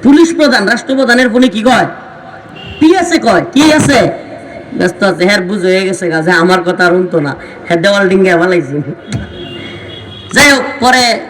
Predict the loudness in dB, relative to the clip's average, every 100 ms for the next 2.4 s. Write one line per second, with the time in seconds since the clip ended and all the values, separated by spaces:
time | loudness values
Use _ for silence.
0 | -6 0 2 2 0 -2 0 2 2 0
1 | -2 -4 -2 -2 -4 -4 -2 -2 0 0
2 | 2 2 2 -2